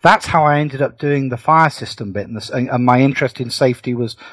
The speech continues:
pardon the pun, was really ignited. Um, <laughs> and, um,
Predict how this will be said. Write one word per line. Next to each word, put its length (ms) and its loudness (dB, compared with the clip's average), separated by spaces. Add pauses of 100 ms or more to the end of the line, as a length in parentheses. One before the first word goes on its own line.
(140)
pardon 220 0
the 80 -2
pun, 240 -2
was 120 -6
really 300 4
ignited. 720 -2 (460)
Um, 320 2 (400)
<laughs> 320 -12
and, 240 2
um, 380 4